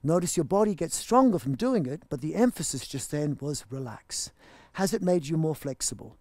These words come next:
Try. Take right leg forward, left leg back, bend the right knee to start, take the left palm to the floor, take the right arm up if comfortable, straighten the right knee if comfortable, and left palm to the little toe side of the foot if comfortable.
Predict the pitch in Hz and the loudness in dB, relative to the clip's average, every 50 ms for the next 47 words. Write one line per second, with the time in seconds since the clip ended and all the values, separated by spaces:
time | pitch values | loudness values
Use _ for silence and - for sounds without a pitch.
0 | _ - - - 185 139 - - - _ _ - - - - - - - 151 143 | _ -10 -4 -2 -2 -2 -4 -6 -16 _ _ -20 -20 -20 -20 -16 -8 -4 -4 -4
1 | - 123 160 180 226 262 269 233 226 185 - - 214 208 208 202 185 180 220 220 | -2 2 2 2 2 4 4 2 2 2 2 4 6 6 6 6 6 2 0 0
2 | - 233 247 240 190 143 165 156 160 160 - - - - _ - - - - _ | 2 2 2 2 2 2 0 0 0 -2 -4 -10 -20 -20 _ -20 -20 -20 -20 _
3 | - - 160 156 151 151 160 156 165 - 165 156 135 123 131 - - - 202 208 | -2 2 2 4 4 4 4 4 4 2 2 0 0 0 -2 -2 2 4 4 4
4 | 220 233 - - - - _ - - - - - - - 170 151 - - 135 139 | 4 2 0 -6 -14 -16 _ -20 -20 -20 -20 -16 -8 -4 -4 -4 -2 -2 -2 0
5 | 156 226 277 269 - - - 151 147 143 135 - 131 113 127 - - 175 180 175 | 2 4 2 2 0 -2 -4 0 0 0 0 -2 -4 -8 -8 -4 0 0 2 2
6 | 175 175 170 - _ _ _ _ _ _ _ - - 151 156 - 160 147 170 175 | 2 0 -2 -6 _ _ _ _ _ _ _ -6 -4 -4 -2 -2 0 2 4 4
7 | 180 - - 175 170 170 165 160 156 - - 135 - - - 190 214 202 - - | 4 4 2 2 2 4 4 2 0 -2 -6 -8 -6 -2 0 2 2 2 0 -2
8 | 185 185 208 208 170 - _ _ - - _ - - - - - 254 277 330 269 | 0 0 0 0 -2 -6 _ _ -20 -20 _ -12 -10 -6 2 4 4 4 4 4
9 | 196 170 151 156 151 156 156 165 151 147 143 131 - - 170 185 180 - - 165 | 0 0 2 2 0 0 0 -2 -2 -2 -2 -4 -4 0 0 0 0 0 -2 0
10 | 165 180 180 170 - _ _ - - 196 185 160 170 165 160 - - - 170 156 | 0 0 0 0 -4 _ _ -6 -2 0 0 2 2 0 0 -2 -6 -4 -2 -2
11 | 147 151 143 131 - 120 127 143 175 175 202 196 - 175 170 160 156 - - 160 | -2 -2 -4 -6 -8 -8 -6 -6 -4 -4 -6 -6 -2 -2 -2 -2 -2 -2 -2 -2
12 | 151 147 131 135 131 - - 147 131 131 - - - 196 208 - - 208 180 208 | -2 -2 -4 -6 -8 -8 -6 -6 -6 -6 -8 -4 -2 -2 -2 -2 -4 -6 -6 -6
13 | 202 | -6